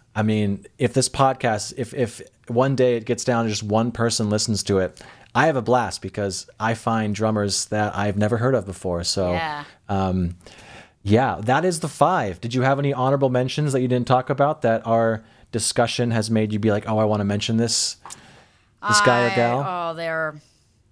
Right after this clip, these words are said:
Speaker 2: there are so many. I mean, Sarah, uh, I hope I don't mispronounce her name, Sarah Thawer.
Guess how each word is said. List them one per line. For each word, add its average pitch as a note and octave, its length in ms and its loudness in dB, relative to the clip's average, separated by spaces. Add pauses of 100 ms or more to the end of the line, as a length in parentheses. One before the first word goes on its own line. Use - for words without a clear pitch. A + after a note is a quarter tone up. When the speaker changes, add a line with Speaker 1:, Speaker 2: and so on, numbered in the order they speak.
(220)
Speaker 2:
there F#3+ 200 -6
are F3+ 200 0
so E3+ 720 -2 (260)
many. D3 560 -10 (180)
I D#3 100 -8
mean, D3+ 420 -8 (300)
Sarah, E3+ 720 0
uh, D#3+ 420 -8
I - 140 -12
hope F3 220 -10
I F3 40 -6
don't D#3+ 220 -8
mispronounce D#3 480 -10
her D#3+ 60 -12
name, D3 180 -10
Sarah D#3 380 -2 (160)
Thawer. E3+ 560 -4